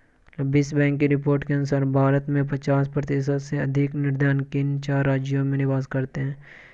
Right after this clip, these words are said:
बिहार, उत्तर प्रदेश, मध्य प्रदेश, ओडिशा में। मतलब, भारत में सामुदायिक विकास के मुख्य निर्माता किसे माना जाता है? सुरेंद्र कुमार डे, यानी भारत के प्रथम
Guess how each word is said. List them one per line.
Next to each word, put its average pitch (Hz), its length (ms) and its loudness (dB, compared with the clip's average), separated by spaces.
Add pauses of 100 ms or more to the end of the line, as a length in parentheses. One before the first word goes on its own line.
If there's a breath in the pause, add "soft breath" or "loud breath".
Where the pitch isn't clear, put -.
(220 loud breath)
बिहार, 139 440 4
उत्तर 143 240 -4
प्रदेश, 139 380 -2
मध्य 139 300 0
प्रदेश, 139 420 0
ओडिशा 135 440 0
में। 131 100 -2
मतलब, - 2000 -12
भारत 139 300 4
में 147 140 0
सामुदायिक 143 640 2
विकास 143 420 0
के 143 140 -2
मुख्य 139 340 0
निर्माता 139 480 0
किसे 143 320 -4
माना 139 260 2
जाता 139 280 -2
है? 135 40 -4
सुरेंद्र 139 520 -2
कुमार 139 320 0
डे, 135 200 2
यानी 135 180 -2
भारत 135 420 0
के - 120 -8
प्रथम 143 540 -4